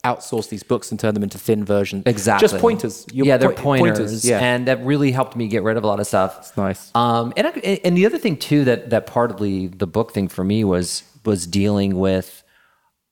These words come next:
Speaker 2: um, books are about the future. What do I wanna be?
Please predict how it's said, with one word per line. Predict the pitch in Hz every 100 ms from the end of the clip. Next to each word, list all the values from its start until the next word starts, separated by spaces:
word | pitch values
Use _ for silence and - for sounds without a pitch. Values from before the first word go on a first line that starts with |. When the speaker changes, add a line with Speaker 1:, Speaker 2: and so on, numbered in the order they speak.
| -
Speaker 2:
um, | 107 101 95 92 90 90 - _ _ _ - 123 -
books | 107 123 123 - -
are | 113 107
about | 101
the | 98
future. | - 104 107 - - - - _ _ _ _ _ _ _
What | 101
do | 110
I | 107
wanna | 104 101
be? | 87 95 95 95 107